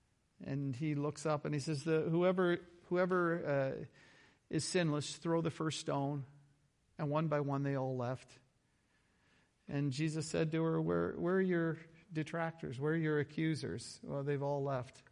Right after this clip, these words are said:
We'll go and sin no more. He's the God of the second chance, and sometimes we can be so holier than thou, and, uh, we're missing the thing, and God wants us to be merciful to others.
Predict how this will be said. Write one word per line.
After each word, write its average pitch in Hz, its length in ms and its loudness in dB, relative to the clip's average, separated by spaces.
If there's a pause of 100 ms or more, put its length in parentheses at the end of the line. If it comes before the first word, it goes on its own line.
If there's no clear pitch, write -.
(460)
We'll 143 120 0
go 147 220 0
and 143 80 0
sin 139 280 -2
no 127 140 -2
more. 120 420 -6 (760)
He's 143 140 -2
the 156 80 0
God 165 280 4
of 175 100 0
the 156 80 0
second 139 400 -4
chance, 127 560 -4
and 127 260 -4 (760)
sometimes 170 640 0
we 165 140 2
can 160 160 -2
be 143 160 0
so 147 340 2
holier 160 580 0
than 135 200 0
thou, 135 460 2 (320)
and, 127 460 -2
uh, 123 220 0
we're 151 220 0
missing 139 500 0
the 131 80 -6
thing, 127 340 -4
and 131 140 -2
God 135 300 0
wants 139 720 -4 (580)
us 143 220 -4
to 143 100 -6
be 135 120 -2
merciful 135 720 -2
to - 180 -10
others. 131 500 -8